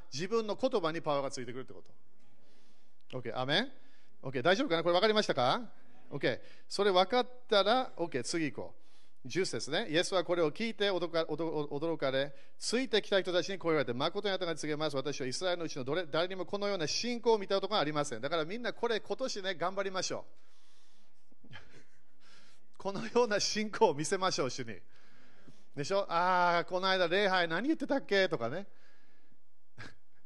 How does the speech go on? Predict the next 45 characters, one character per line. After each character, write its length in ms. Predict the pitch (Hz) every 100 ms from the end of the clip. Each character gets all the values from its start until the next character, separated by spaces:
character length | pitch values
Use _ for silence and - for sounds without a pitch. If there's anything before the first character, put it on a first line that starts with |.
| -
「二 80 | 160
週 180 | 202 208
間 220 | 220 214
前、 180 | 196 185
な、 300 | 202 185 202
な、 160 | 202
な、 180 | 208 190
な 220 | 175 208
ん 20 |
だ 60 | 294
っ 60 | 349
た 80 |
っ 60 | 320
け？ 100 | 170
あ 60 | 151
れ 40 |
な 140 | 185
ん 20 | 269
か 100 | 202
歌 180 | 220
っ 40 | 233
て 80 | 302
た 140 | 160
ね。 280 | 147 120 101 - - - - -
あ 60 | 165
の、 100 | 170
マ 160 | 190
サ 140 | 262 262
先 160 | 302
生 80 | 202
な 120 | 233
ん 60 | 277
か 100 | 269
予 140 | 202
言 140 | 208 220
的 180 | 208 208
な 80 |
歌、 220 | 175 185 165
わ 200 | 180 220
か、 120 | -
覚 320 | 196 208 339
え 20 |
て 100 | 349
な 180 | 294 175
い。」 120 | 107